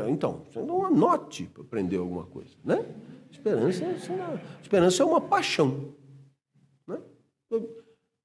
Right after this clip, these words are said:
Desde quando? Desde aí, passando por todos aqueles que fizeram teoria das paixões, né?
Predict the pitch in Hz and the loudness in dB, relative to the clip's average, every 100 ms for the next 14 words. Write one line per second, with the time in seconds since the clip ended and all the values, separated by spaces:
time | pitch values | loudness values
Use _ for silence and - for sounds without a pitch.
0 | - 233 254 226 170 127 - - - - | 0 4 4 4 4 4 0 -10 -12 -2
1 | - 330 453 320 277 427 254 180 - - | 6 8 8 6 8 10 8 6 -2 -8
2 | - - - _ _ _ _ _ 196 165 | -14 -18 -20 _ _ _ _ _ -4 0
3 | - 302 277 196 165 135 233 349 311 202 | 4 4 4 2 0 6 6 6 2 0
4 | 180 190 233 220 - 180 180 135 170 185 | 0 2 2 0 -6 -8 -4 2 2 2
5 | 175 135 139 160 156 147 - 139 147 123 | 2 2 2 0 -4 -8 -10 -8 -8 -8
6 | 95 - 180 | -10 -10 -10